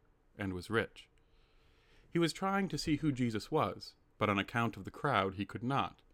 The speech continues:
because he was short in stature. So he ran ahead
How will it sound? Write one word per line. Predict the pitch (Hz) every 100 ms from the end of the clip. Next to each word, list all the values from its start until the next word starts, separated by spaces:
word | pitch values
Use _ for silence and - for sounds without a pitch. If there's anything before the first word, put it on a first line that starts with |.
| _ _ _
because | 101 - 123 95 -
he | 101
was | 98
short | - 113 104 - _ -
in | 110 107
stature. | - 92 - 98 85 _ _ _ _ _ _ _ _ -
So | 151
he | 143
ran | 135 139 131
ahead | 110 117 95 95